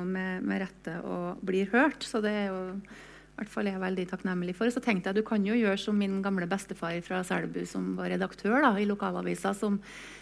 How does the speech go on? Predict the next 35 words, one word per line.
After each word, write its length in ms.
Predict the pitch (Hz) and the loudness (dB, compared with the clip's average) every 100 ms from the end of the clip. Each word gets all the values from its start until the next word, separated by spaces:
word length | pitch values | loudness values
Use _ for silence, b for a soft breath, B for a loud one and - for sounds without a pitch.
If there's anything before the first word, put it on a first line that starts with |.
| B | B
sa 240 | - 190 | 0 2
når 120 | 190 190 | 4 4
han 160 | 196 | 4
ble 100 | 202 | 6
gammel 300 | 202 196 180 | 6 6 4
og 80 | 190 | 0
syk 260 | 190 190 190 | 2 2 2
at 160 | 190 - | -4 0
han 160 | 196 | 2
hadde 200 | 190 190 185 | 2 0 0
ikke 80 | 202 | 2
noe 80 | |
lyst 180 | 202 190 | 0 2
til 100 | 208 | 0
å 20 | 190 | 2
dø 80 | 190 | 4
ennå, 400 | 196 185 208 262 | 4 4 6 6
fordi 180 | 247 214 | 6 4
at 140 | 202 208 | 4 4
alle 560 | 208 214 202 180 180 | 2 4 4 2 2
uvennene 520 | 214 196 170 175 180 | 4 4 4 2 2
hans 260 | 180 190 202 | 2 2 2
kom 160 | 220 202 | 2 2
til 120 | 185 | 2
å 20 | |
tenke 260 | 196 190 185 | 2 2 2
at 100 | 185 | 0
det 120 | 185 180 | 0 0
var 100 | 180 | 0
for 140 | 190 | -2
godt 180 | 175 - | -4 -2
til 100 | 180 | 0
å 40 | |
være 80 | 175 | 2
sant. 420 | 175 160 - - | 2 0 -2 -8